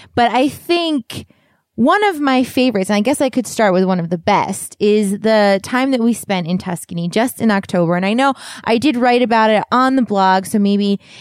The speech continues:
if you've read that post, this might be a little bit of a repeat,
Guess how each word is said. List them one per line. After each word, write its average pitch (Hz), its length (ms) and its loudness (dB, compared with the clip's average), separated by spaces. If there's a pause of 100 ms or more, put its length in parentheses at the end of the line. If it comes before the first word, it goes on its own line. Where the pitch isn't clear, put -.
if 226 160 -2
you've 202 240 0
read 202 220 0
that 185 220 0
post, 190 380 0
this - 220 -10
might 339 200 -2
be 269 140 0
a 226 80 0
little 220 220 -2
bit 196 180 -4
of 185 140 -2
a 185 80 2
repeat, 226 680 0